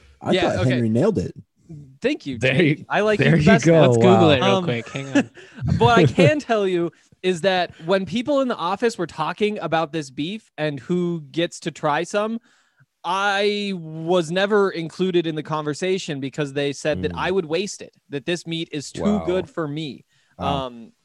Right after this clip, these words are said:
Speaker 2: and
Speaker 3: Whoa.
Speaker 2: actually, I think,
Speaker 3: Whoa.
Speaker 2: I'm not sure if I've talked to any of you guys about this, but I actually bought a steak this week and cooked it myself, in part to prove that I could make meat into a meal, I guess. I've never bought a steak before. Um, so
Speaker 4: It's Wagyu.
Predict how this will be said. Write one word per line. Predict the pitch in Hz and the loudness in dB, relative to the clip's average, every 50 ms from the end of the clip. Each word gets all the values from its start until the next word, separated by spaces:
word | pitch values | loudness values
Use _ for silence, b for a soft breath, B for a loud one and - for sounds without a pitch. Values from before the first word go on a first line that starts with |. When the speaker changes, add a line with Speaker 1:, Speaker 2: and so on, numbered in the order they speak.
| - | -6
Speaker 2:
and | 151 156 160 156 151 143 | -4 -2 0 0 0 0
Speaker 3:
Whoa. | 123 113 - 160 113 95 95 - - 170 143 | 0 2 2 2 2 0 -2 -2 -2 0 0
Speaker 2:
actually, | 175 196 - - 202 190 185 | 0 -2 0 0 0 0 2
I | 156 - - | 2 2 2
think, | 247 285 175 | 2 2 2
Speaker 3:
Whoa. | 143 - - - - | 0 0 -2 -8 -8
Speaker 2:
I'm | 165 196 | -4 -2
not | 233 247 233 | -2 -2 0
sure | 269 262 | 0 -2
if | 220 | -2
I've | 202 - | -2 -2
talked | - 208 190 - | -2 -2 -2 -2
to | 190 | -2
any | 190 175 | -4 -4
of | 147 | -6
you | 151 196 | -6 -4
guys | 214 220 170 147 | -2 -2 -2 0
about | 139 - 127 123 - | -2 -2 -2 -2 -4
this, | 135 127 - | -6 -6 -2
but | - 143 | -2 -2
I | 147 | -2
actually | 147 160 190 - - 233 202 | 0 -2 -4 -4 -4 -6 -4
bought | - 190 175 180 | -4 -4 -4 -4
a | 170 | -4
steak | - - - 175 196 202 | -6 -6 -6 -6 -6 -6
this | - 165 143 - | -8 -10 -10 -10
week | 139 135 123 117 - | -10 -12 -12 -10 -12
and | 127 131 - | -14 -12 -8
cooked | 160 165 - - | -8 -8 -8 -8
it | 165 | -10
myself, | 147 143 143 - - 165 156 139 - _ b b b b b b | -8 -8 -10 -6 -6 -6 -4 -6 -6 _ b b b b b b
in | - 220 233 | -4 -4 -4
part | - - 254 269 247 196 - - | 0 0 2 2 2 0 -2 -8
to | - - 208 | -4 -4 -4
prove | 170 - - 220 214 196 180 170 143 127 | -4 -2 0 2 2 4 2 2 0 -2
that | 143 151 143 - | -2 -4 -2 -2
I | 147 165 180 | -4 -4 -4
could | 165 - 180 170 165 151 139 - _ _ _ _ _ _ _ _ _ _ _ _ _ _ | -4 -2 -2 -2 -2 -4 -8 -16 _ _ _ _ _ _ _ _ _ _ _ _ _ _
make | 156 147 147 151 156 160 165 175 160 _ - - _ _ - - 156 143 135 - - | -18 -12 -8 -4 -2 0 0 -2 -4 _ -20 -20 _ _ -16 -16 -16 -16 -18 -20 -16
meat | 143 139 143 143 147 165 165 - | -12 -8 -6 -4 -4 -4 -4 -4
into | 160 165 165 151 - 185 180 180 180 | -6 -6 -6 -4 -2 0 2 2 0
a | 170 | 0
meal, | 175 190 226 208 143 120 110 | -2 -4 -4 -4 -4 -4 -6
I | 98 120 | -8 -8
guess. | 123 123 117 113 117 - | -8 -8 -8 -10 -8 -8
I've | - 147 151 | -8 -6 -4
never | 165 170 170 180 | -4 -2 -2 -2
bought | 156 151 156 185 185 | -2 -2 -2 -2 -2
a | |
steak | 156 - - 127 113 110 | -4 -6 -8 -10 -10 -10
before. | - 110 - - 113 110 110 110 _ _ _ _ _ - | -14 -18 -14 -12 -10 -10 -10 -12 _ _ _ _ _ -14
Um, | - 131 135 131 123 117 110 117 127 _ _ _ _ _ _ | -10 -10 -10 -10 -10 -12 -16 -18 _ _ _ _ _ _ _
so | - - 214 220 202 | -2 0 2 2 2
Speaker 4:
It's | 180 - | 2 -2
Wagyu. | - 135 131 139 143 147 156 147 127 123 110 104 107 107 | -4 -4 -2 0 0 2 0 0 0 -2 -4 -4 -6 -12